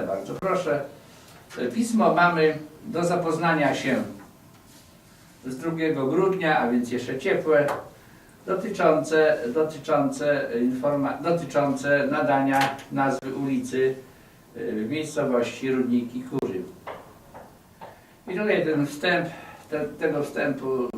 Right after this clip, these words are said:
tutaj sobie daruję. Zgodnie z paragrafem piątym ustęp drugi rozporządzenia Rady Ministr-, Ministra Administracji i Cyfryzacji, e, z dziewiątego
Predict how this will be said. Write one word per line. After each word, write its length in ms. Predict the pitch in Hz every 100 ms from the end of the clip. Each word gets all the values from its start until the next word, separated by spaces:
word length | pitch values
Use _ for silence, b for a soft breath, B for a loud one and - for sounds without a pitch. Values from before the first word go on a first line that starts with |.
| 113 117 123
tutaj 200 | 120 113
sobie 360 | 117 113 117
daruję. 640 | 113 113 113 - 110 - - - - - B B B B B B 117
Zgodnie 480 | 117 156 170 147 143
z 80 |
paragrafem 600 | - 143 139 143 - 139 139
piątym 480 | 180 165 160 139 147
ustęp 440 | 147 156 143 131
drugi 260 | 156 151 147
rozporządzenia 640 | 147 143 139 139 139 143
Rady 220 | 143 131 135
Ministr-, 680 | 139 139 139 - 123 127 123
Ministra 460 | 139 147 - 131 131
Administracji 640 | 127 135 135 147 139 -
i 40 | -
Cyfryzacji, 760 | 180 175 160 143 147 - 139 127 - - B B B B B 123
e, 300 | 127 123 120
z 100 | 123
dziewiątego 500 | 147 151 143 143 139